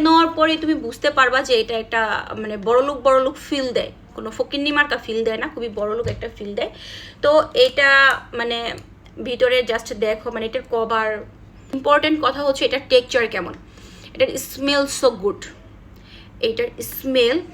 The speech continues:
মানে, এত সুন্দর একটি স্মেল,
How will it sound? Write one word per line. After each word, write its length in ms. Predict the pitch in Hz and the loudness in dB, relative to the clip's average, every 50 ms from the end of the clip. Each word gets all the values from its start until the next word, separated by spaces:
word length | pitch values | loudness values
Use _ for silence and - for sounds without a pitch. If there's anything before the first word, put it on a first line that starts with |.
| - - - - - 220 | -20 -20 -20 -14 -8 -6
মানে, 140 | 220 220 233 339 - - - - - - - - - 277 | -6 -6 -6 -8 -12 -18 -20 -20 -20 -20 -12 -8 -8 -8
এত 200 | - - - - 339 330 - - - - | -8 -8 -6 -2 -2 -2 0 -2 -2 -2
সুন্দর 320 | - 311 311 311 320 339 330 320 | 2 4 4 4 4 4 2 0
একটি 140 | 311 311 311 285 - - - | 0 -2 -6 -6 -8 -10 -10
স্মেল, 520 | - 269 262 240 240 254 247 226 220 240 | -6 -6 -2 2 4 6 6 6 6 4